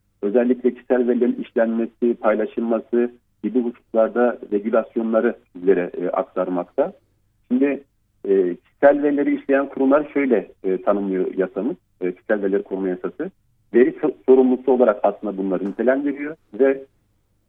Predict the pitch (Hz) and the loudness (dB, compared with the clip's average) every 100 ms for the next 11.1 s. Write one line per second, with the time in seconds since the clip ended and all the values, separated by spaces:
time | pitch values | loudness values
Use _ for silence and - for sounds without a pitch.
0 | _ _ _ _ _ - - 143 135 131 | _ _ _ _ _ -18 2 4 6 2
1 | 110 117 127 120 117 127 131 120 - - | 2 -4 -4 -2 0 2 4 2 0 -2
2 | 95 123 123 113 113 113 110 107 98 110 | 0 2 0 4 2 2 -2 0 0 -2
3 | 117 113 95 135 - _ _ _ - 185 | 0 0 0 -2 -6 _ _ _ 6 6
4 | 175 127 117 - 127 131 117 110 - 127 | 6 2 0 -2 0 2 2 -2 0 2
5 | 120 113 113 113 123 120 120 113 101 101 | 2 0 -2 -2 -2 -2 -4 -6 -6 -8
6 | - 131 127 113 147 120 117 - 127 208 | 0 0 0 -2 -4 2 0 2 -2 -2
7 | 151 - 135 120 - 80 76 _ _ _ | -4 0 2 2 -2 -10 -10 _ _ _
8 | _ 101 107 113 135 131 135 - 135 143 | _ 2 2 0 -6 0 -2 0 0 2
9 | 131 117 123 - 123 123 - 127 120 104 | 2 2 0 0 -2 -2 -2 0 0 0
10 | 117 - 123 - 131 104 113 123 117 120 | -4 -4 -8 -2 0 0 -4 -4 0 0